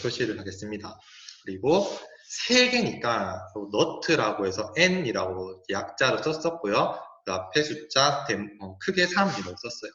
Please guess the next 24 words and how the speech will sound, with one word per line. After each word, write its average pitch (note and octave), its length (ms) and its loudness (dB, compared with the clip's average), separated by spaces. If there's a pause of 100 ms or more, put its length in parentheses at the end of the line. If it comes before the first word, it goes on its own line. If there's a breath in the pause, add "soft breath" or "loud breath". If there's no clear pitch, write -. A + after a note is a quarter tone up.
(520 soft breath)
그리고 F#3 640 4 (240)
볼트도 E3 720 2
대문자 G#2 680 -2
B D3 100 0
이렇게 G2+ 480 -4
썼습니다. - 640 -10 (1080 loud breath)
자, G#2 160 0
애들이 D3 180 2
결합을 D3 460 4
해서 C#3 520 2 (320 loud breath)
만일 E3 640 2 (400 loud breath)
얘들의 B3+ 500 6
일정 G3+ 460 4
성분비는 G3 760 0 (560 loud breath)
볼트 G#3+ 720 4
한 A#3 320 2
개에 F3+ 420 4
너트 D3 560 2
두 C3+ 240 -4
개씩만 F#3+ 540 4
이렇게 C3 280 0
결합이 A2 420 2
된다라고, G2+ 880 0
이제 F2+ 260 -14